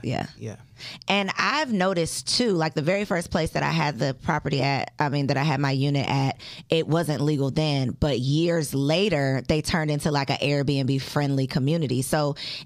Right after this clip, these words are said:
Speaker 1: even those bigger complexes are starting to realize, like, "Y'all are doing this anyway. We might as well just get a piece of the pie
Speaker 2: Yep.
Speaker 1: and let y'all continue to do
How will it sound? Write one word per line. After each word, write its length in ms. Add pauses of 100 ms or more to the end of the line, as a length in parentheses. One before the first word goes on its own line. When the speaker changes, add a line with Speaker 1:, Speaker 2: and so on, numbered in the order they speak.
Speaker 1:
even 340
those 220
bigger 460
complexes 680
are 140
starting 280
to 40
realize, 380
like, 160
"Y'all 180
are 80
doing 220
this 160
anyway. 380
We 200
might 220
as 120
well 180
just 180
get 80
a 40
piece 220
of 80
the 60
pie 380
Speaker 2:
Yep. 80
Speaker 1:
and 100
let 180
y'all 140
continue 380
to 80
do 380